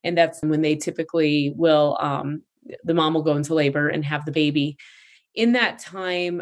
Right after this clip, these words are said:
I had a friend tell me about Now I Lay Me Down to Sleep. And at first, I wasn't sure. I was a little hesitant. Is this appropriate to take a picture of my baby like this? But I went to the website. I saw how beautiful the photographs were, and I knew it was something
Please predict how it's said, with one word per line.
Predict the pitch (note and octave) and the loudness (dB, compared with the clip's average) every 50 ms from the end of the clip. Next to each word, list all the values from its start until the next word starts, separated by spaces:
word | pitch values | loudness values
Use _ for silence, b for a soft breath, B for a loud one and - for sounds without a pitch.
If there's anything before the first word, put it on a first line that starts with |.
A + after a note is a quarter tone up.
| - | -8
I | - - E3+ F3+ F3+ | -4 -2 -2 -2 -2
had | E3+ E3+ F3+ E3+ E3+ | -2 -2 -4 -4 -4
a | E3+ | -4
friend | - - F3 E3+ E3+ D#3+ | -4 -4 -4 -4 -4 -6
tell | - D#3+ E3 E3 | -8 -8 -8 -6
me | D#3+ E3 D#3+ D#3+ D#3 | -4 -4 -4 -4 -4
about | - - E3+ F3 D#3+ D#3 - E3+ | -4 -4 -2 -2 -2 -2 -4 -6
Now | E3 D3+ D3 D#3 | -6 -4 -4 -2
I | F3 F3+ | -2 -2
Lay | E3+ E3+ E3+ | -2 -4 -4
Me | E3+ E3+ | -6 -4
Down | E3 E3+ E3 E3 E3 | -4 -4 -4 -4 -6
to | E3 F3+ | -10 -12
Sleep. | - - - E3+ E3 D#3+ D#3+ F3+ F3+ - - | -14 -12 -8 -6 -4 -4 -4 -4 -6 -8 -8
And | F3 E3 E3 E3 D#3+ B B B B B B B B | -6 -4 -4 -4 -6 B B B B B B B B
at | F#3 F#3+ F3 F3+ - | 0 0 0 -2 -4
first, | - G3 F#3+ F#3+ G3+ G3+ - - - | -4 -2 -2 0 -2 -4 -6 -6 -4
I | - F#3 F#3 F#3 F3+ F3+ F3 E3+ E3 - | -2 0 0 2 2 2 2 0 -2 -4
wasn't | - F#3 E3+ F#3+ F3+ F3+ F3 F#3 E3+ D3+ - - _ _ - | -6 -4 0 0 0 2 0 -2 -4 -4 -6 -12 _ _ -16
sure. | - - - - F#3+ D#3 D3+ E3+ A3 C#4+ F4 F4 | -12 -10 -8 -4 -2 -2 -2 0 0 0 0 0
I | - G3 | 0 0
was | F#3 F3+ | 0 0
a | F3+ | 0
little | F3 E3 | 0 0
hesitant. | D#3+ D#3 E3 D#3+ D#3+ F#3+ G3 G3+ - B3+ C4+ C#4+ D4 | 0 0 -2 -4 -2 -4 -8 -6 -2 0 0 0 0
Is | - F#3 F#3 D#3 | 0 -2 -2 -2
this | E3+ E3+ - | -2 -4 -4
appropriate | - D#3+ - - E3 D#3+ D#3+ - F#3+ G3 G3+ G3+ | -6 -8 -4 -4 -4 -4 -2 -2 -2 -2 -2 -4
to | - E3+ | -8 -10
take | - F3 E3 E3+ | -8 -8 -6 -6
a | E3+ | -8
picture | - - D#3 D3+ - - F3 E3 E3 | -8 -8 -10 -8 -6 -2 -2 0 0
of | - D#3 | 0 0
my | D#3 D#3+ D#3 | -2 -4 -4
baby | D3 D3+ D#3+ E3 F3 F3+ F3 D#3 D3 D3 D3 D3 b b b b b b b b b b | -2 0 2 2 2 2 2 0 -2 -2 -6 -8 b b b b b b b b b b
like | G3 F#3+ F#3+ F#3+ F#3 - | -2 0 0 0 -2 -6
this? | - D3+ D#3 D#3 - - - _ | -6 -6 -6 -6 -10 -16 -12 _
But | - G#3 G3 | -2 2 2
I | G3+ | 2
went | G3+ G3 G3+ G3 | 2 0 -2 -8
to | G3 - | -8 -6
the | A#3 G#3+ | -4 0
website. | G3+ F#3+ F3+ D#3+ - - F#3 F3 F3 F3 - | 2 0 0 0 -4 -6 -2 0 0 0 0
I | - F3+ | -2 -4
saw | F3 - F#3 E3+ | -4 -4 -6 -6
how | D#3+ D#3 E3+ E3+ | -4 -2 -2 -2
beautiful | E3 - E3+ F3 F3 F#3 F3+ F#3+ | -2 -2 -2 -2 -2 -2 0 -2
the | F3+ F3 | -2 -2
photographs | E3 - F3 E3 E3 D#3+ E3 D#3 D#3 D3+ D3 - - | -2 -2 -2 -2 -2 0 0 0 0 0 -4 -8 -8
were, | - E3 D#3 D#3 D#3 | -4 -2 -2 0 -2
and | D#3 - - E3 | -2 -2 -2 -2
I | E3 D#3+ | -2 -2
knew | E3 E3+ F3 F3+ F#3 F#3 F3 | -2 0 2 2 4 4 4
it | A2 C3+ | 2 0
was | E3+ E3 D3+ - | -2 -4 -4 -4
something | F#3+ F3 D#3 - F3+ E3+ E3 E3 E3 | -4 -4 -4 -4 -4 -2 -2 -2 -4